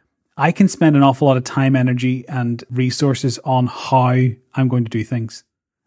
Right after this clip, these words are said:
And that's, I think, the crux of this question. I could spend a day figuring out how to do something that takes ten minutes,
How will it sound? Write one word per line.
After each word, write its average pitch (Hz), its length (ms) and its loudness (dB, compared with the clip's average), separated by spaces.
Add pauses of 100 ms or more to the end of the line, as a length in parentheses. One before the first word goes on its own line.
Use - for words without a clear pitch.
(120)
And 135 100 -2
that's, 139 280 -2
I - 60 -8
think, 131 140 0
the 135 80 -4
crux - 320 -6
of 127 60 -4
this 113 100 -8
question. - 340 -6
I 143 80 0
could 131 160 -4
spend 151 300 2
a 139 60 2
day 131 400 0
figuring 131 480 0
out - 80 -12
how 127 80 -2
to 120 100 -6
do 127 140 -2
something 123 320 -4
that 120 160 -10
takes 127 240 -4
ten 123 200 0
minutes, 117 360 -8